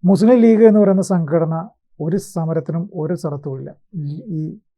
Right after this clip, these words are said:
യു ഡി എഫിൻ്റെ ഭാഗമായിട്ട് ഒന്നോ രണ്ടോ സമരങ്ങളിൽ ഈ യൂത്ത് കോൺഗ്രസ്സുകാരുടെ കുറച്ച് പ്രതിഷേധങ്ങൾ കണ്ടിരുന്നു തിരുവനന്തപുരത്ത് എന്നല്ലാതെ, ആ പ്രതിഷേധങ്ങൾ പോലും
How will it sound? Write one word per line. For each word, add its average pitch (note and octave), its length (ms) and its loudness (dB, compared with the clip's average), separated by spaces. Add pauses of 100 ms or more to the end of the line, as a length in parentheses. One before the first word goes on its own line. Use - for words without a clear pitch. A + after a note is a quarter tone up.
(120)
യു E3 260 -2
ഡി G#3 80 4
എഫിൻ്റെ G#3+ 300 2
ഭാഗമായിട്ട് E3+ 580 0
ഒന്നോ D#3 400 -4
രണ്ടോ F3+ 220 0
സമരങ്ങളിൽ D#3+ 560 -6 (240)
ഈ D3+ 120 -12 (200)
യൂത്ത് D#3 240 -10
കോൺഗ്രസ്സുകാരുടെ F3 720 -4 (640)
കുറച്ച് E3 220 -6
പ്രതിഷേധങ്ങൾ D#3+ 640 -4
കണ്ടിരുന്നു D3+ 400 -6
തിരുവനന്തപുരത്ത് D3 560 -8 (100)
എന്നല്ലാതെ, D3 520 -10 (500)
ആ G3 120 6
പ്രതിഷേധങ്ങൾ A3 680 4
പോലും F3 380 0